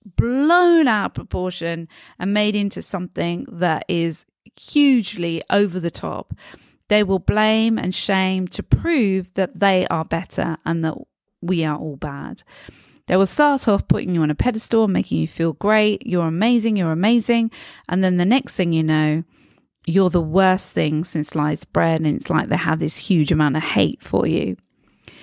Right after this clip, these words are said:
So this, here's a few questions if you're still wondering whether you are a narcissist or not, or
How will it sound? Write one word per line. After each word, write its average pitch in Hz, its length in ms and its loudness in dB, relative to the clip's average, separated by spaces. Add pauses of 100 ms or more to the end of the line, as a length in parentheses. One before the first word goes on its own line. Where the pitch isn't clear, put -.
(280)
So - 180 -2
this, 349 220 2
here's 427 400 0
a 440 60 -2
few - 260 0
questions 214 800 -4
if 233 100 -8
you're 247 80 -2
still 277 320 -2
wondering 214 800 0
whether 165 220 -2
you 165 260 0
are 165 220 4
a 165 60 4
narcissist 165 680 0
or 160 60 -2
not, 160 240 -4
or 165 300 0